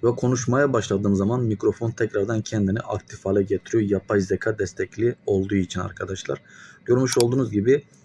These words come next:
herhangi bir tuşa herhangi bir müdahale yapmıyorum.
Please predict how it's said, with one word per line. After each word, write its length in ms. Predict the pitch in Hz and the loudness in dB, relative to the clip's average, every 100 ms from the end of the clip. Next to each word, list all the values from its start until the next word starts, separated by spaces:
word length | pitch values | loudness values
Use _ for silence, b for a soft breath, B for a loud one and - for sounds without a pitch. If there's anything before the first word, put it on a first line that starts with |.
| _ | _
herhangi 460 | 117 120 117 98 101 | -4 0 0 2 0
bir 140 | 110 - | 0 -4
tuşa 420 | 107 - 107 110 | -6 -2 -4 -2
herhangi 400 | 107 110 104 101 | -4 -2 -2 0
bir 200 | 104 110 - - - - 104 | 2 0 -2 -10 -16 -14 -4
müdahale 480 | 107 101 95 92 | 0 0 0 0
yapmıyorum. 600 | 92 127 - 123 120 127 | 2 0 0 0 2 0